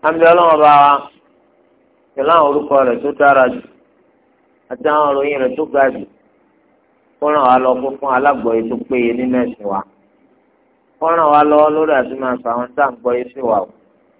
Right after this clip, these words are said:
Kó sì wọ́n láwùjọ àrí kó má ṣe ní ìbàlẹ́jọ́ ọjọ́ ọ̀gbìn dàlùkìyà.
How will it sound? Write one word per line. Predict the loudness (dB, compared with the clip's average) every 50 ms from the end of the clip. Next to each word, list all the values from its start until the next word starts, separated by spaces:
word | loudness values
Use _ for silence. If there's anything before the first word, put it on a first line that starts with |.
| _ _ _ _ -16 _ _ _ _ _ _ _ _
Kó | -8 -6
sì | -6 -4
wọ́n | -4 -2 0
láwùjọ | 2 2 2 2 0 -2 -2 0
àrí | 0 0 -2 -4 -6
kó | -6 -6
má | -6 -6 -6
ṣe | -6 -6 -6
ní | -6 -6
ìbàlẹ́jọ́ | -4 -4 -4 -2 -4 -4 -6 -4 -6 -6
ọjọ́ | -6 -4 -6 -6
ọ̀gbìn | -6 -6 -10 -8
dàlùkìyà. | -8 -10 -10 -10 -12 _ _ -10 -8 -8